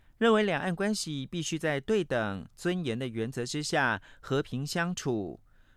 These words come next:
目的是创造两岸和平跟繁荣，不应该被政治的意识形态操弄。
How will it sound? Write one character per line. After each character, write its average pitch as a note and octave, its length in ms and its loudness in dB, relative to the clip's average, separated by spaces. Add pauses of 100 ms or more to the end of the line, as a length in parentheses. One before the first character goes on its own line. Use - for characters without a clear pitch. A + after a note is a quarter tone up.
(280)
目 A3 180 6
的 G3+ 340 0
是 F#3 160 0
创 E3+ 240 0
造 D#3 260 2
两 B2 200 0
岸 D3 140 0
和 B2+ 180 -4
平 A2+ 300 -4
跟 D3+ 180 -2
繁 A#2+ 260 -2
荣， A2 480 -2 (400)
不 F3+ 100 4
应 F#3 140 0
该 E3 160 2
被 D#3 320 0
政 D#3+ 320 0
治 C#3+ 180 -6
的 A2 400 -2 (120)
意 G3 240 -2
识 B2 260 -2
形 G2+ 240 -8
态 B2 200 -4
操 C#3+ 260 -4
弄。 D3+ 420 2